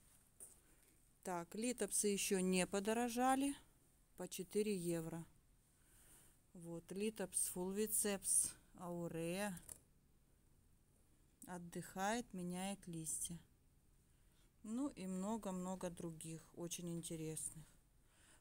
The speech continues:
Посмотрю, немножечко похожу. Здесь мы зашли, э, в небольшую теплицу, там, где теплолюбивые растения.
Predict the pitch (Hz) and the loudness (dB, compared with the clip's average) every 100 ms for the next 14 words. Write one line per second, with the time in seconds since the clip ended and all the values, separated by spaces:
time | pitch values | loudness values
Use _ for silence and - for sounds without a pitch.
0 | - 220 - 277 339 370 226 196 208 202 | -6 -2 0 0 0 0 2 0 -2 -2
1 | - - 170 175 175 170 156 160 160 156 | -4 -6 -6 -6 -4 -4 -4 -4 -4 -6
2 | - - - _ - - - - - - | -12 -20 -20 _ -20 -20 -20 -20 -20 -20
3 | - - - 190 185 226 220 208 196 190 | -18 -16 -4 -2 4 8 8 6 4 4
4 | 202 202 - 214 208 180 - - - - | 4 4 4 8 8 8 0 -20 -20 -14
5 | - 175 180 170 175 185 208 208 233 233 | -6 -4 -4 -4 -2 2 2 6 6 6
6 | 208 196 180 - 202 202 202 185 - 180 | 6 8 8 4 2 2 2 4 4 4
7 | 175 - - 202 185 170 - 165 - 196 | 0 -6 -2 0 2 -2 -8 -8 0 6
8 | 190 175 151 - - - - - 196 185 | 6 6 -2 -16 -20 -20 -20 -4 -2 2
9 | 190 185 175 151 175 202 233 269 262 - | 4 4 4 2 2 4 4 8 8 10
10 | 302 302 302 302 285 | 10 12 12 12 8